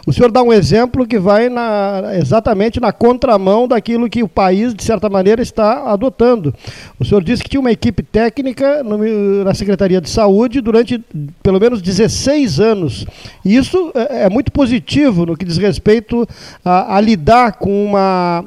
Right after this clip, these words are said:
a, uma pauta tão importante que é a saúde. No caso, o Brasil tá mudando o ministro da Saúde a cada, ao contrário, a cada dois, três meses, <laughs> quatro meses, agora nem ministro, uh, tem, então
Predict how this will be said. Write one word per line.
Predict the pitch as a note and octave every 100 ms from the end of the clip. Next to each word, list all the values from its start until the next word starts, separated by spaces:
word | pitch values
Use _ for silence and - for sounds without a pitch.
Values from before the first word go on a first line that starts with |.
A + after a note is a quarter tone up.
| - -
a, | F3 E3+
uma | F#3 F3+
pauta | - - A#3+ A#3+ - F#3+
tão | - D4+
importante | C#4 - G#3 - A#3 A3+
que | B3+
é |
a | G#3
saúde. | B3 A3 G#3 - - - -
No | A3 A3
caso, | B3 B3 C4
o | A#3+
Brasil | A3+ G3+ B3
tá | B3+
mudando | B3 G#3 G3 D#4 D#4 G#3+ F3+ E3+
o |
ministro | F#3+ A#3 - A3
da |
Saúde | A#3 A3 C4+ A#3
a |
cada, | A3 A#3+ A3 F3+ C3 - - _
ao | F#3
contrário, | - A#3 A3 C4+ G3+
a |
cada | G3 A3+
dois, | F3 B3 -
três | A3 E3
meses, | F3 C4 B3 E3 C#3+ -
<laughs> | -
quatro | G#3+ - F#3+
meses, | A#3
agora | G#3 B3 B3
nem | A3+ C4+
ministro, | C#4 C4 C4+ - B3+ F#3+ G#3+ G3+ A3
uh, | F#3
tem, | - C4 B3+ B3+ G#3 A3
então | F3 B3+ D4+